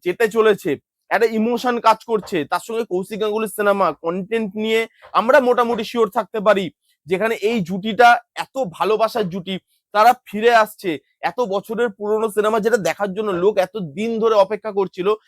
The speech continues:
এবং এত বছরের পুরনো হওয়ার পরেও লোকের মধ্যে সেই ইচ্ছেটা মরে যায়নি, দর্শক সেই ইচ্ছেটা বাঁচিয়ে রেখেছিল। এবং seriously বলছি, আউটস্ট্যান্ডিং রেসপন্স।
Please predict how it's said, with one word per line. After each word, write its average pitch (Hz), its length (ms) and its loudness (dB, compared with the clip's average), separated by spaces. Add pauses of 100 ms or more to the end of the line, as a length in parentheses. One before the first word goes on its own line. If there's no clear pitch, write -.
(240)
এবং 226 260 4
এত 208 160 0
বছরের 233 580 2
পুরনো 233 380 -4
হওয়ার 233 280 0
পরেও 214 320 -2
লোকের 196 420 0
মধ্যে 220 280 -4
সেই 233 140 -6
ইচ্ছেটা 214 500 -2 (320)
মরে 254 380 6
যায়নি, 185 640 0
দর্শক 208 440 0
সেই 240 120 -6
ইচ্ছেটা 214 320 -4
বাঁচিয়ে 208 380 0
রেখেছিল। 196 420 0 (360)
এবং 180 200 0 (140)
seriously 220 400 -2
বলছি, 190 400 0 (680)
আউটস্ট্যান্ডিং 240 760 2
রেসপন্স। 165 480 0